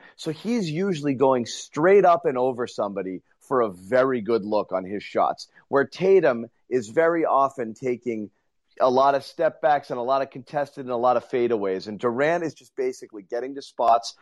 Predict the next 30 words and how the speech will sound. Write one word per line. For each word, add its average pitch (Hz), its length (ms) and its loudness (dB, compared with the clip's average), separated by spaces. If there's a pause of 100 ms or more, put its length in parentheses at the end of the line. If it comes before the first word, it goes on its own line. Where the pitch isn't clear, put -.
(140)
and 107 140 0
just 107 200 -2
going 95 260 0 (160)
up 139 180 2
and 123 100 0
over 107 300 2
people. 92 420 -6 (200)
So - 180 4
it, 135 140 0 (100)
like 143 220 2
we 143 180 0
were 131 80 2
saying 165 240 0
on 147 80 -2
the 123 60 -2
post-game 127 420 -2
show, 104 240 0 (320)
I'm 180 260 2 (220)
almost, 170 480 2 (160)
I'm 180 240 0
legit 151 440 -2
stunned 107 640 -2
when 98 140 -6
a 98 60 -4
Kevin 104 280 0
Durant 98 280 0
shot 95 240 2
doesn't 98 280 0
get 98 180 2
in. 90 200 0